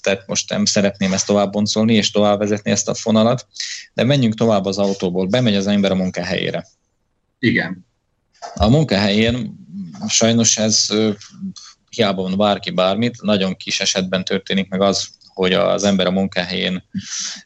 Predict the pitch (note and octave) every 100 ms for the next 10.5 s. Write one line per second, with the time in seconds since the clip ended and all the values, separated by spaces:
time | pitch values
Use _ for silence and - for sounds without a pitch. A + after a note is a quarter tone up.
0 | _ F#2 F#2+ - F#2+ F2+ F2 - F#2 F2
1 | F2 - F2 F2+ F#2 F#2+ - F2+ F2 -
2 | E2 - A2+ G2+ - F#2 F2+ F#2 - G2+
3 | D3 F#2+ F#2+ - F#2+ F#2 F2+ F2+ G2 F#2
4 | - F#2 F2+ F2+ F#2 F2+ F#2 F#2+ F#2 -
5 | G2+ C3 - _ _ - - - - -
6 | G#2 A2 A2 C3 B2+ B2 - A#2 E2 E2
7 | - - - _ _ _ _ _ - G#2+
8 | G#2 G2+ A2 G2+ - B2 G2 F#2+ F#2+ F#2
9 | F2 F2 F#2+ F#2 G2+ - G2 F#2+ G#2 G#2+
10 | C3+ C3 G#2 G2 G2+